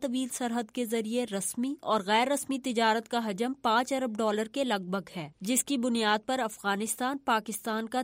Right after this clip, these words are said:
تیسرا بڑا تجارتی شراکت دار ہے۔ اگرچہ اس حجم میں مزید اضافہ کرنے کی بہت گنجائش موجود ہے،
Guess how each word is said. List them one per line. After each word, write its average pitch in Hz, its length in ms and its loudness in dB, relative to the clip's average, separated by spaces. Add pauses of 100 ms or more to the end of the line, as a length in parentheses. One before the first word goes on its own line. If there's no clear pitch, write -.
تیسرا 220 380 -4
بڑا 233 320 2
تجارتی 202 540 -2
شراکت 190 600 -2
دار 170 220 2
ہے۔ 170 200 -6 (240)
اگرچہ 220 380 2
اس 247 240 0
حجم 214 320 0
میں 269 120 -2
مزید 240 460 -2
اضافہ 233 360 0
کرنے 220 360 -4
کی 262 160 -4
بہت 220 400 -4
گنجائش 208 520 0
موجود 185 440 -2
ہے، 160 180 -4